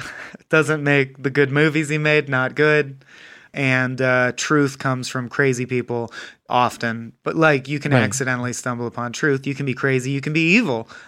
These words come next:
Speaker 1: and stumble upon truth. And no one's all good or all evil or all sane or all crazy.
Speaker 2: Yeah.
Speaker 1: And storytellers should stop presenting reality that way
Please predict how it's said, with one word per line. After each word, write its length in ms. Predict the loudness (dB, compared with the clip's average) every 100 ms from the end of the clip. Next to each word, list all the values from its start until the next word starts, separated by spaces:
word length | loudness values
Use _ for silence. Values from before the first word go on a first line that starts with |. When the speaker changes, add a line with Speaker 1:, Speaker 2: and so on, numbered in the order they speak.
| -8
Speaker 1:
and 140 | -2
stumble 240 | 0 0
upon 240 | 0 -2 -2
truth. 320 | 0 0 -2 -10 -20 0
And 340 | 4 4 4
no 160 | 4 4
one's 300 | 4 2 0
all 200 | 0 0
good 240 | 0 0
or 140 | 0 0
all 220 | 0 -2
evil 320 | -4 -4 -4
or 100 | -4
all 160 | -4 -4
sane 360 | -6 -6 -4 -4
or 100 | -4
all 160 | -6
crazy. 540 | -4 -2 0 -2 -6 -8 -18 -6
Speaker 2:
Yeah. 240 | 0 0 0
Speaker 1:
And 200 | -2 -2
storytellers 640 | 0 0 0 0 -4 -4
should 160 | -8 -10
stop 300 | -2 -2 -2
presenting 480 | -6 -6 -6 -8 -8
reality 500 | -6 -6 -6 -6 -8
that 180 | -8 -8
way 280 | -10 -12